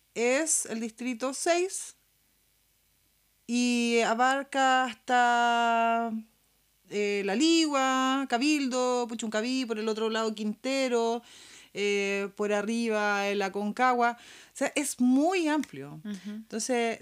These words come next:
Speaker 1: también hay que tener como el cuidado de que no se, no se concentre la representación también en, en nosotros, porque re-, replicamos ese, ese centralismo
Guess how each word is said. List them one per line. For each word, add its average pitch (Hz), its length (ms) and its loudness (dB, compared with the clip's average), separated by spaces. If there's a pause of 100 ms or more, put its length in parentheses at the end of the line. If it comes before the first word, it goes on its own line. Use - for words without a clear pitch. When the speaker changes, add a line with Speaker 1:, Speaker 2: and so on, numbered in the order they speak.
Speaker 1:
también 214 340 0
hay 277 100 -2
que 269 120 -6
tener 247 360 -2
como 247 260 0
el 226 120 -4
cuidado 254 800 -2 (140)
de 226 240 -2
que 220 220 -4
no 220 340 -4
se, 254 360 -4
no 220 200 -4
se - 180 -10
concentre 262 1200 -2
la 247 160 -4
representación 226 1200 -2
también 247 520 -4
en, 208 380 -8
en 214 160 -8
nosotros, 370 360 -8
porque 214 220 -8 (160)
re-, 190 300 -4
replicamos 269 880 -2
ese, 330 640 -4
ese 294 340 -8
centralismo 262 960 -4